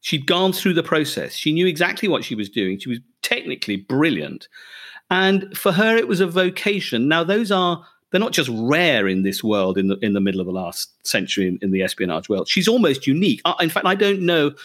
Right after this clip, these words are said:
of a single other woman spy who rose so high within the structure. She wasn't an agent, pure and simple. She wasn't just an informant. She was an officer. So she was a pro. One of the things that <laughs> Ursula worked out very early in her career was that she had a perfect disguise,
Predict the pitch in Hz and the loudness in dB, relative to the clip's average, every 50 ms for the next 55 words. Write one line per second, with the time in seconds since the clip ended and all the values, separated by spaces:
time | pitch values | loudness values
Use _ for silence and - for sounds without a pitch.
0 | - _ 139 143 143 - - - 202 202 196 175 180 185 - 156 139 135 131 139 | -6 _ -2 -2 -2 -2 -2 -2 0 0 2 0 0 0 0 0 0 0 0 0
1 | 135 127 120 117 - - - - _ 156 139 127 107 92 87 95 - 139 131 135 | 0 0 0 -2 -2 -4 -8 -4 _ -2 0 0 0 0 -2 -2 -2 -2 0 2
2 | 143 156 151 151 151 147 - - - 151 135 135 127 147 143 131 110 98 95 - | 2 2 2 2 0 0 -2 -2 0 2 2 2 0 0 0 0 2 0 -2 -2
3 | - - - _ _ 143 151 147 165 175 175 170 165 156 - - 170 127 - - | -8 -18 -20 _ _ 0 2 4 4 2 4 2 0 0 0 0 -2 -2 -2 -4
4 | - - - - 160 151 180 190 190 226 208 - - 156 151 151 - 220 262 233 | -10 -8 -6 -4 -2 0 0 0 0 -2 -4 0 -2 -2 -2 0 -2 0 0 0
5 | 165 - - 95 101 - - _ _ _ _ _ _ _ - - _ - - _ | -2 -2 -4 -2 -4 -4 -6 _ _ _ _ _ _ _ -14 -14 _ -20 -20 _
6 | _ - - 135 123 120 113 - - 185 165 - 113 98 - 156 160 - 104 98 | _ 0 0 2 2 2 0 0 0 -2 0 0 -4 -2 0 -2 0 0 0 -2
7 | 127 117 - 139 120 117 110 - - 196 196 156 113 - - - - - - - | -2 0 0 0 0 0 -2 0 2 2 2 2 0 -4 -6 -14 -14 -6 -2 0
8 | 156 160 143 147 151 - - 143 - - - 98 - - - - - - 135 - | 2 2 2 2 0 0 -2 -2 0 -2 -4 -4 -4 -6 -6 -6 -2 -2 0 0
9 | - 143 131 117 113 95 - _ - - 131 104 90 82 73 73 73 67 - _ | 2 0 0 0 -2 -2 -4 _ -6 -4 -2 -2 -2 -2 -4 -6 -8 -12 -14 _
10 | _ _ _ _ _ _ _ _ _ 190 214 233 262 262 247 226 196 - - 180 | _ _ _ _ _ _ _ _ _ 0 2 2 2 2 2 0 -2 0 0 0
11 | 160 151 147 143 139 131 139 147 127 127 - 139 143 135 - - - 139 - 151 | 2 2 2 0 0 -2 0 -2 -2 0 0 -2 -2 -2 -4 -4 -4 -2 -2 -2
12 | 123 123 131 143 139 139 139 - 147 135 127 123 117 123 127 147 180 208 214 208 | 0 2 2 2 2 2 0 0 0 0 0 -2 -2 0 2 2 4 4 4 4
13 | 190 170 165 160 151 139 135 123 135 127 131 - - 127 143 170 180 143 113 120 | 4 2 2 2 2 0 0 2 0 -2 -2 -2 -2 0 2 2 2 2 2 0
14 | 120 - - 131 - - - - 220 190 208 208 202 196 - - 214 202 185 196 | -2 -4 -6 -6 -4 -2 0 2 4 4 4 2 0 -2 0 0 0 0 2 0
15 | - 156 - - 147 135 139 - 151 120 90 78 82 78 73 - - - | -2 -2 -2 -2 -4 -4 -4 -4 -4 -4 -4 -4 -6 -10 -12 -16 -20 -20